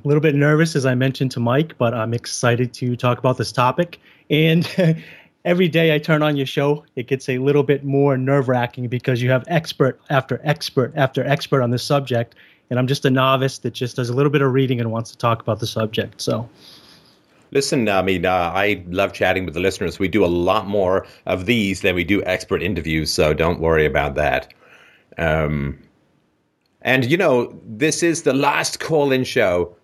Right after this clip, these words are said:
Speaker 2: of twenty fifteen.
Speaker 1: <laughs> No pressure.
Speaker 2: And I wanna go out with a bang.
Speaker 1: <laughs>
Speaker 2: So please, don't be boring. I'm sure you won't.
Speaker 1: Yeah.
Speaker 2: And, um, uh, I'll give you a very quick review of, of what it is that you have, um, said about racism and st-, and, and, uh, sexism.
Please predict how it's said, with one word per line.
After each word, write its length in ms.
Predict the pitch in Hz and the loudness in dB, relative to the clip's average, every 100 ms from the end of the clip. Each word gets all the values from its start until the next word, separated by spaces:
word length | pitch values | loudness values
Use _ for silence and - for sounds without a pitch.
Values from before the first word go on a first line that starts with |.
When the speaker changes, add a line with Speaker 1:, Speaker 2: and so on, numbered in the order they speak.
| - | -4
Speaker 2:
of 160 | 107 107 | -2 -2
twenty 320 | 123 110 98 | 0 0 -2
fifteen. 600 | 104 98 - 95 160 175 | -2 -2 -2 -2 0 2
Speaker 1:
<laughs> 0 | |
No 140 | 175 160 | 2 0
pressure. 240 | 160 147 | -2 0
Speaker 2:
And 80 | 123 | 0
I 140 | 170 | 2
wanna 200 | 190 185 | 2 0
go 180 | 147 156 | 2 2
out 160 | 147 143 | 2 0
with 120 | 139 | -2
a 40 | |
bang. 480 | 101 135 117 98 - 220 - | 0 0 2 0 -2 -4 -4
Speaker 1:
<laughs> 120 | 196 | -8
Speaker 2:
So 240 | - 104 | -2 -4
please, 640 | - - 131 98 69 - - - - - _ | -4 -8 -8 -6 -8 -14 -16 -16 -16 -20 _
don't 240 | - 98 95 | 0 0 0
be 100 | 92 | 0
boring. 380 | 95 92 80 98 | 2 4 2 0
I'm 140 | 147 | -2
sure 200 | - 208 | 2 0
you 140 | 190 | 0
won't. 320 | 151 95 107 - _ _ | -2 -2 -6 -14 _ _
Speaker 1:
Yeah. 80 | 131 | -8
Speaker 2:
And, 420 | 98 95 95 95 92 | -2 0 -2 -2 -2
um, 340 | 87 82 82 - _ _ | -2 -2 -6 -14 _ _
uh, 300 | 104 104 - | -2 -2 -4
I'll 160 | - 139 | -2 0
give 180 | 190 190 | 0 -2
you 60 | |
a 40 | 156 | -2
very 200 | 190 170 | 0 0
quick 300 | - 175 147 | -2 -2 -2
review 440 | 113 131 131 123 | 0 2 2 2
of, 440 | 110 104 98 - - | 2 2 2 -2 -4
of 240 | 95 92 90 | 0 0 0
what 180 | 98 | 0
it 140 | 95 92 | 2 2
is 220 | 95 - | 0 0
that 220 | 95 85 | -2 -2
you 160 | 92 85 | -4 -4
have, 400 | 90 82 80 - | 0 0 0 -2
um, 340 | 76 71 69 67 _ _ _ _ _ _ _ _ _ _ _ _ _ - | -2 -2 -6 -14 _ _ _ _ _ _ _ _ _ _ _ _ _ -10
said 280 | - 127 120 | -2 0 2
about 200 | 120 104 | 2 2
racism 440 | 104 104 110 110 | 2 2 0 0
and 100 | 101 | -2
st-, 180 | - - | -4 -2
and, 240 | 104 101 - | 0 0 -2
and, 280 | 98 95 92 | -4 -2 0
uh, 260 | 87 87 87 | 2 2 -2
sexism. 580 | - 113 - 135 254 | -2 -2 -2 -4 -6